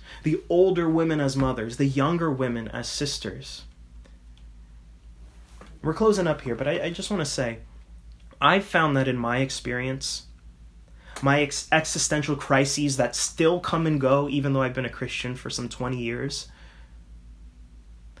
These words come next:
those crises are mainly healed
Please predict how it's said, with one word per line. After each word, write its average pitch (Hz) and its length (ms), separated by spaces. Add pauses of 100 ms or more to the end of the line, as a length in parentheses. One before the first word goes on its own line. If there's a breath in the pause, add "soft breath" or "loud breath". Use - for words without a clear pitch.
(260 soft breath)
those 139 420
crises 139 840 (840)
are 135 100
mainly 131 640
healed 131 640